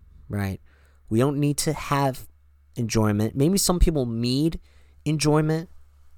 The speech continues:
s-, and, and, and live in that regard. That's, you can make the argument for that. I, I'm, I'm not sure if I can make the argument 'cause, uh, that's, like, an oxymoron.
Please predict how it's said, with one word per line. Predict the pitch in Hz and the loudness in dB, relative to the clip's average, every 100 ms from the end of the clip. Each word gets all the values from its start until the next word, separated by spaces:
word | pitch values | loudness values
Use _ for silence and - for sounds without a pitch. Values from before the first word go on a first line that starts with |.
| - - - - - | -20 -20 -20 -20 -20
s-, | - - - | -20 -20 -20
and, | - 65 67 - | -18 -18 -18 -8
and, | 110 104 - | -8 -6 -4
and | 107 95 | -4 -4
live | 101 104 117 127 143 | -4 2 4 4 2
in | 127 120 | 0 0
that | 113 - | 0 -2
regard. | 113 107 107 110 135 - - - _ _ _ - - - - - - - _ _ | -2 0 0 0 -2 -4 -14 -20 _ _ _ -20 -20 -20 -20 -20 -20 -20 _ _
That's, | 113 117 - | -4 -4 -4
you | 123 131 | -2 2
can | 135 | 4
make | 127 - | 2 2
the | 113 | 2
argument | 110 107 110 | 2 2 -4
for | - | -4
that. | 101 98 98 113 - | -2 -2 -2 -4 -6
I, | 113 113 - | -8 -8 -6
I'm, | 117 113 113 | -4 -2 -2
I'm | 113 113 | -2 -2
not | 113 | 0
sure | - | -2
if | 101 - | -4 -2
I | 87 110 | -2 -2
can | 120 | -2
make | 120 120 | -2 0
the | 127 | 4
argument | 123 127 131 120 | 4 4 0 -4
'cause, | - 110 95 | -2 -2 -2
uh, | - 101 | -6 -6
that's, | 110 - - | -6 -4 -4
like, | 107 - - | -6 -8 -14
an | 113 | -8
oxymoron. | 104 107 - 92 92 98 110 143 | -6 -4 -4 -6 -4 -2 0 -2